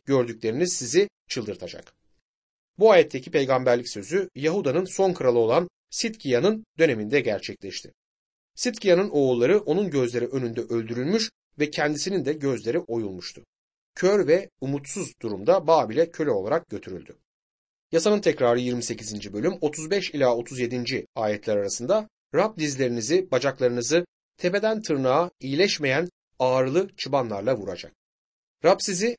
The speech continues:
ve başınıza atayacağınız kralı sizin de atalarınızın da bilmediği bir ulusa sürecek.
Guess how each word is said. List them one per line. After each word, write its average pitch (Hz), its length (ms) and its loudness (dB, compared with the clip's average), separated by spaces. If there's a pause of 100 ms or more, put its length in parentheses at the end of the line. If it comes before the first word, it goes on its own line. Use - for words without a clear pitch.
ve 156 120 4
başınıza 156 500 2 (100)
atayacağınız 127 680 0
kralı 131 400 0
sizin 208 360 -4
de 185 60 2
atalarınızın 143 760 -2
da 123 160 0 (380)
bilmediği 175 640 -2
bir 180 280 -2
ulusa 120 340 -2
sürecek. 95 500 -6